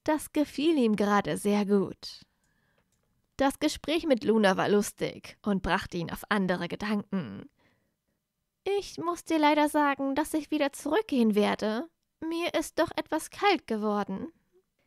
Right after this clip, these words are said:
sagte Luna irgendwann und zog den Schal enger an sich. Blaze stand sofort auf und hielt ihr eine Hand entgegen. Auch ihm war jetzt deutlich kälter, aber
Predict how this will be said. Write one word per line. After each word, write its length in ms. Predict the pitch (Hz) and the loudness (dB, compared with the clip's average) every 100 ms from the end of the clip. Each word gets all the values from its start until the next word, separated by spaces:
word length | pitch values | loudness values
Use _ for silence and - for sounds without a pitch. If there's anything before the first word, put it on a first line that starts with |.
| _ _ _ _ _ | _ _ _ _ _
sagte 460 | - 208 147 - 202 | -6 -2 0 0 2
Luna 360 | 202 196 185 - | 4 4 2 4
irgendwann 760 | 202 196 214 202 151 139 233 - - _ - | 2 0 0 2 2 0 -12 -16 -20 _ -6
und 200 | 302 - | -6 -2
zog 240 | 311 311 | -4 -2
den 160 | 302 294 | -4 -4
Schal 360 | - 247 247 - | -4 0 0 0
enger 360 | 240 262 - | 0 0 -2
an 220 | 214 175 | -2 -4
sich. 580 | 160 - - - - _ _ _ _ _ _ _ _ _ _ _ | -8 -14 -18 -20 -20 _ _ _ _ _ _ _ _ _ _ _
Blaze 320 | 226 285 320 | -2 0 -2
stand 240 | - 226 220 | 0 0 0
sofort 400 | 196 - 185 - | -2 0 -2 2
auf 440 | 202 107 - - _ - | 2 2 -6 -16 _ -4
und 200 | 190 - | -4 -2
hielt 280 | 208 208 | 0 0
ihr 160 | 175 170 | 0 -6
eine 240 | 131 190 | -6 -6
Hand 220 | 196 202 - | -4 -4 -4
entgegen. 680 | 180 196 180 - - - - _ _ _ _ _ _ _ _ _ | -4 -2 -2 -4 -14 -18 -20 _ _ _ _ _ _ _ _ _
Auch 220 | 285 294 - | -2 -2 -6
ihm 260 | 339 349 254 | -8 -4 0
war 120 | 185 | 0
jetzt 280 | 151 - 208 | 0 -4 0
deutlich 360 | 208 202 208 | 0 0 -10
kälter, 640 | - 214 214 214 139 113 233 - - _ _ | -2 2 2 2 -2 -2 -6 -10 -20 _ _
aber 340 | 302 311 285 | -2 0 0